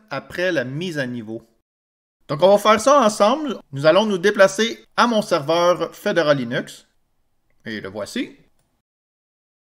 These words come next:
Donc la première chose à faire, euh, il faut les droits d'administrateur pour pouvoir faire les commandes que je vais vous montrer. Donc soit que vous vous connectez avec l'utilisateur root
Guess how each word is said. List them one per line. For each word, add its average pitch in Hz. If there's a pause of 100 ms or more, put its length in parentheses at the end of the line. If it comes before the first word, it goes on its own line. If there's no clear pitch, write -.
(440)
Donc 143
la 170
première 190
chose 208
à 175
faire, 226
euh, 160
il 160
faut 226
les 240
droits 220
d'administrateur 220
pour 208
pouvoir 202
faire 196
les 165
commandes 185
que 170
je 147
vais 160
vous 156
montrer. 151
Donc 160
soit 185
que -
vous 165
vous 147
connectez 156
avec 160
l'utilisateur 143
root 202